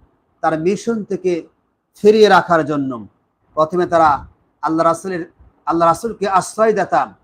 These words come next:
তার আপন চাচা আবু তালেবের কাছে মক্কার কাফেররা গেল।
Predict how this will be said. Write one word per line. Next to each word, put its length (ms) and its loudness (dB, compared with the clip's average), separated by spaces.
তার 160 2
আপন 420 -4
চাচা 320 -2
আবু 440 -2
তালেবের 460 2
কাছে 320 -4
মক্কার 380 -2
কাফেররা 440 -4
গেল। 220 -12